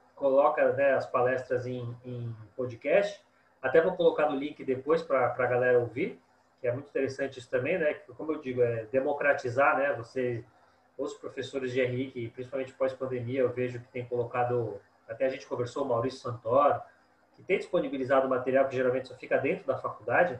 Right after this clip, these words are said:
isso é legal pra caramba. Então eu vou colocar o link aqui depois, mas eu não consegui me ouvir porque nos primeiros três minutos eu percebi que eu tava nervoso pelo vício de linguagem.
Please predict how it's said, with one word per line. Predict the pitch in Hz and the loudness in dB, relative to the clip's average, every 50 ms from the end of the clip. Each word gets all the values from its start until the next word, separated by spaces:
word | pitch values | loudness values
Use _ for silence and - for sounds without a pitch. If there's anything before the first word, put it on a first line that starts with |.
| - _ | -12 _
isso | - - 135 | -8 -2 -2
é | 127 | 0
legal | 123 123 117 131 135 | 0 0 0 0 0
pra | 135 131 117 | 0 -2 -4
caramba. | - 120 113 131 170 190 180 - - _ _ _ _ _ _ _ _ _ | -2 0 0 0 0 0 -4 -8 -14 _ _ _ _ _ _ _ _ _
Então | _ 139 139 | _ -2 0
eu | 139 | 2
vou | 165 165 | 2 4
colocar | 165 160 151 151 156 147 | 4 4 4 6 6 4
o | 143 | 4
link | 151 156 - | 4 2 0
aqui | 143 - - 131 | -2 -2 -2 -2
depois, | 131 123 127 - 170 214 226 214 - - _ | -2 -2 0 2 2 2 2 0 -4 -10 _
mas | 143 139 143 147 143 143 147 151 147 135 120 - - 143 139 139 139 - _ _ - | -2 0 0 2 4 4 2 2 0 -2 -6 -10 -12 -12 -10 -10 -12 -14 _ _ 0
eu | 185 208 226 | 2 4 6
não | - 240 240 | 6 6 4
consegui | - 247 - - - 220 214 | 4 0 -6 -8 -10 -8 -4
me | 214 220 | 0 2
ouvir | 202 170 - - 226 240 | 2 2 0 -2 -6 -6
porque | - - 202 196 - 202 196 | -6 -6 -10 -6 -2 -2 -2
nos | 190 190 180 | -2 -2 -8
primeiros | - - - 190 180 196 202 202 196 - | -10 -12 -10 -6 -4 -4 -2 -4 -4 -10
três | _ - 190 226 269 262 | _ -6 -2 -2 -2 -2
minutos | 254 214 180 170 180 226 277 277 - - - - _ _ _ - | -2 -4 -4 0 2 2 0 0 -2 -10 -20 -20 _ _ _ -20
eu | 147 147 | -16 -10
percebi | - 175 170 - 175 160 180 180 | -8 -8 -6 -4 -4 -4 -4 -4
que | - 190 | -2 0
eu | 175 | 2
tava | 185 180 180 180 | 2 4 4 4
nervoso | 175 165 147 147 170 202 208 208 180 | 2 2 0 0 0 -2 -2 -4 -4
pelo | - 190 180 165 | -2 -2 -2 -2
vício | 170 196 - - 202 | -6 -10 -12 -12 -10
de | 196 208 | -10 -8
linguagem. | 208 208 180 139 135 143 151 143 131 123 117 | -8 -2 2 4 6 6 6 4 4 0 -6